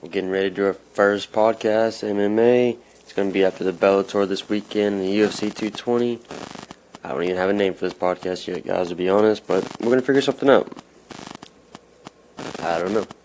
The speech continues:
We're gonna be talking about the main event, the co-main event only on the U F C, and I will be covering the whole card on Bellator. Why? Because it's live and it's free. I don't have money for pay-per-view this week. Sorry, guys.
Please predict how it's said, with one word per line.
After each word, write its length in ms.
We're 80
gonna 140
be 60
talking 360
about 460
the 220
main 280
event, 300
the 80
co-main 400
event 300
only 280
on 80
the 100
U 160
F 60
C, 340
and 140
I 60
will 180
be 140
covering 360
the 120
whole 180
card 300
on 160
Bellator. 600
Why? 340
Because 420
it's 240
live 500
and 200
it's 140
free. 680
I 80
don't 340
have 400
money 380
for 100
pay-per-view 440
this 140
week. 220
Sorry, 280
guys. 260